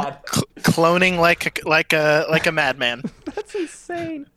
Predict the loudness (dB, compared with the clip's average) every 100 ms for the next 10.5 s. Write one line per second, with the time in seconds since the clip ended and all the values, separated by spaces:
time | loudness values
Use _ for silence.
0 | -20 -20 -20 -20 -20 -20 -20 -6 4 6
1 | 8 8 6 4 2 -2 -12 -6 0 2
2 | 2 0 0 -2 -4 0 0 2 4 2
3 | 2 0 0 -2 -8 -6 0 0 0 -2
4 | -2 -2 -2 -2 0 2 2 2 4 6
5 | 6 6 6 4 2 0 0 0 -2 0
6 | 2 4 0 -2 2 2 4 4 4 6
7 | 4 4 2 2 4 4 2 0 0 -2
8 | -2 -6 -10 -14 -14 _ _ -20 -20 _
9 | -20 _ -4 -4 0 0 0 0 -2 -2
10 | -2 0 -4 -4 -8